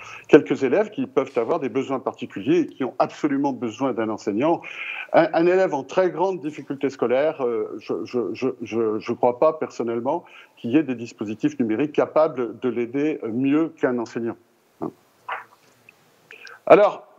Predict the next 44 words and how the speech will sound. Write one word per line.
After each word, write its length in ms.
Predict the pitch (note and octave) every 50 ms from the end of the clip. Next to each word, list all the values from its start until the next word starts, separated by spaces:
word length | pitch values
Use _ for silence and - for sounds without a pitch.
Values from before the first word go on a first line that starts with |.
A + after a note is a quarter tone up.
| - -
quelques 260 | A#3+ B3 G3+ - A3
mots 240 | G#3 G3+ G#3 A#3+ A3+
sur 160 | - - F3
le 40 | -
contexte 400 | E3+ E3+ D#3 - F3+ D3+ C3 C#3
de 60 | D3+
recherche, 380 | C3+ C#3 - - F#3+ G3 -
sur 120 | - D#3 C3+
mon 200 | C#3+ F#3 A3+ G#3+
contexte 420 | - F3 D#3 - E3+ D3+ - -
de 60 | C3
recherche, 460 | B2 C3+ - - G#3+ A3 G#3+ - - C3
euh, 100 | C3 C3
en, 300 | A#2+ A2 A#2 B2+ A#2 E2
en 100 | C3+ C3+
gros, 480 | A#2+ B2 C#3 E3+ A3 A#3+ A3+ F3+ C#3+ C3+
euh, 40 | B2+
dans 160 | A#2 D3+ C#3+
quelles 320 | C#3 - D3+ D3 C#3+ -
équipes 240 | D3 C#3+ - D#3 C#3+ -
je 100 | - C3+
travaille 520 | C3 - A#2+ A#2+ B2+ E3 F#3 G3+ G3+ E3
et 80 | C3 B2
puis, 300 | B2+ - - C3+ C3+ A#2
euh, 120 | A2 G#2+
qu'est-ce 220 | G2+ - B2+ - -
que 80 | -
j'y 140 | - - A2+
fais. 280 | - - G2+ A2 - - _ _ _ _ _ - - - - - - - - - - - - -
Alors, 400 | - D#3+ F#3 F#3 F3 - C3+ - - - -
euh, 220 | C#3 C#3 C#3 C3+
donc, 180 | C#3 E3+ D#3+ -
comme 120 | G3 F#3+
je 80 | F3+ -
vous 60 | F#3 F3
l'ai 80 | F3+
dit, 140 | E3+ F3+ F3+
il 80 | F3 D#3
y 40 |
a 60 | D#3 C#3
deux 240 | C#3 F3+ F3+ F3+
équipes 200 | E3+ - - D3
de 100 | C3+ C#3
recherche, 560 | B2+ C3 B2 - - C#3 E3+ G#3 G#3+ - -